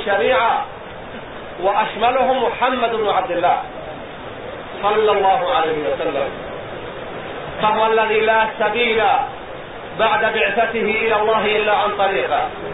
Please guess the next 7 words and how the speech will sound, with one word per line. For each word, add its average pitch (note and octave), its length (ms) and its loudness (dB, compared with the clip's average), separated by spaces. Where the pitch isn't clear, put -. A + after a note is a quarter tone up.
وهو F3+ 220 2
الذي A#3 280 4
لا A#3 160 2
طريق B3 400 2
إلى A#3+ 260 4
الجنة A#3 680 0
بعد A#3 80 2